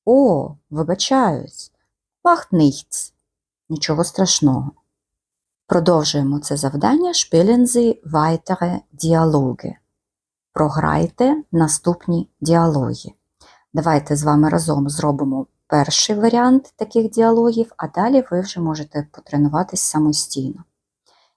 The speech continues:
І так, перша інформація в нас в діалозі — це Мартін Загер і Хайнц Меєр. І так, почнемо. Загер. Wer ist da bitte? Загер.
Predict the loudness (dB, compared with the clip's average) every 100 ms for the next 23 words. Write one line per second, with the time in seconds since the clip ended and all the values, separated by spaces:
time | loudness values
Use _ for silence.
0 | _ 0 2 0 -2 -4 0 0 2 2
1 | 0 0 2 2 0 -2 2 2 0 -4
2 | -4 -2 0 0 2 2 0 -2 0 0
3 | -2 -6 -20 _ 0 2 2 0 -6 -4
4 | -4 -4 -6 -2 0 0 -2 0 2 2
5 | 2 -4 -4 2 4 2 0 _ -4 0
6 | 2 2 0 -6 _ _ 2 4 4 2
7 | -4 -10 -14 _ _ _ _ _ _ _
8 | _ _ _ -6 -2 -2 -2 -4 -2 2
9 | 2 2 -4 _ _ _ _ _ _ -6
10 | 0 2 2 0 -2 -8 -10 -14 _ _
11 | _ _ _ _ _ _ -6 0 0 2
12 | -2 2 4 4 2 0 -2 -2 -2 -2
13 | -6 -14 _ _ -4 0 2 4 2 2
14 | 0 -2